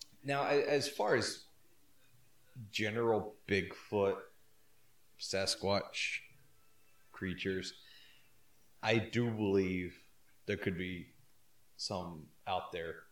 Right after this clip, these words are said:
in the world somewhere. 'Cause, I mean, they're still finding species today that they thought went extinct millions of years ago. And they're, you know, e-, even today, they're just like, "Oh, hey, guess what? We found one." Uh,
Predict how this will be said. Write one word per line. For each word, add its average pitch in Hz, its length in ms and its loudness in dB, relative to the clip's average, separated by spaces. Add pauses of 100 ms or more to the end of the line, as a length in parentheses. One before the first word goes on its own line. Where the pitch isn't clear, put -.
(200)
in 107 80 -8
the 107 80 -2
world 98 260 -2
somewhere. 92 360 -2
'Cause, - 180 -6
I - 20 0
mean, 95 200 -2 (500)
they're 117 100 6
still 135 240 2
finding 101 380 2
species - 480 0
today 104 320 2
that 87 160 0
they 87 160 -2
thought 90 340 0
went 87 260 -8
extinct - 540 -8 (960)
millions 92 320 -4
of 85 80 -4
years 110 300 0
ago. 87 200 0
And 87 80 -6
they're, 80 240 -10 (440)
you 98 140 -8
know, 80 140 -10 (300)
e-, 98 140 -10 (100)
even 92 240 -10
today, 110 300 -2
they're 92 180 -4
just 82 120 -12
like, 101 260 -8
"Oh, - 300 0 (320)
hey, 180 100 2
guess - 280 -4
what? 160 160 2
We 123 80 -2
found 160 300 -2
one." 98 240 2 (560)
Uh, 90 240 -2